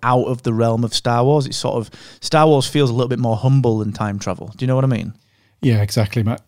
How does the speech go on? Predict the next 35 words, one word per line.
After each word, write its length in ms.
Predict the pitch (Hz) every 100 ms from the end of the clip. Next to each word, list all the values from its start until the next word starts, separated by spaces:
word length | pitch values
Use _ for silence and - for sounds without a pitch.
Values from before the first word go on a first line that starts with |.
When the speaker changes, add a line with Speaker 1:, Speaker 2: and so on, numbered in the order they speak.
| _
Speaker 2:
It's, 440 | 160 - 151 -
um, 440 | 123 113 110 95 - _ _ _
it's 300 | 285 170 165
almost 280 | 202 151 135
feel 100 | - 131
like 180 | 123 160
it's, 240 | - - - - -
it 40 | -
feels 200 | 165 143
like 160 | 143
it's 100 | 190
been 220 | - 127 117
reserved 560 | 117 101 117 113 98
for 280 | - 117 107 -
the 80 | -
most 300 | 113 113 104
unique 600 | 107 107 117 110 113 113
of 120 | - 120
storylines 920 | - 120 110 104 101 98 98 101 -
that's 220 | - - -
only 300 | 117 110 107
used, 420 | 101 104 101 127
Speaker 1:
Mm-hmm. 160 | 117 123
Speaker 2:
like, 260 | - - _ _ _ _
literally 480 | 113 107 101 110 101
once 400 | 101 110 107 -
every 320 | 110 95 95 -
ten 260 | - 113
years 360 | 104 107 104 104
they 120 | 113
explore 380 | 110 - - 107
that 260 | 101 104 -
time 260 | - 113 104
travel 320 | 120 110 110
thing. 260 | 117 107